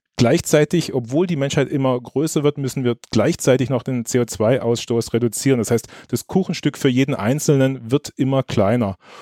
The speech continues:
Und zudem kommen auch noch neue Staaten dazu, die ihre, äh, die sie wirtschaftlich, ähm, erholen. Die,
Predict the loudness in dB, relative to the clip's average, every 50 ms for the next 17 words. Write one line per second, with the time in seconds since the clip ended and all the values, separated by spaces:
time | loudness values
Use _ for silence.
0 | -14 -6 -4 -2 -2 -2 -4 -4 -4 0 2 2 0 0 -2 -2 -2 -2 -2 -2
1 | -4 -4 -2 -2 -2 -4 -2 -2 -2 0 0 -2 -2 -2 0 0 0 0 0 -2
2 | -2 -4 -4 -6 -10 -20 -20 -20 -20 _ _ -2 -2 0 0 0 0 0 0 -2
3 | -6 _ -4 -4 -2 -2 0 2 2 4 4 4 4 4 4 4 2 2 0 0
4 | -2 0 0 -2 -2 0 0 -2 0 0 -2 -2 0 0 0 0 0 0 -2 -2
5 | -2 -2 -2 -2 -4 -2 -4 -4 -2 -4 -4 -2 -2 -2 -2 -4 -4 -8 -10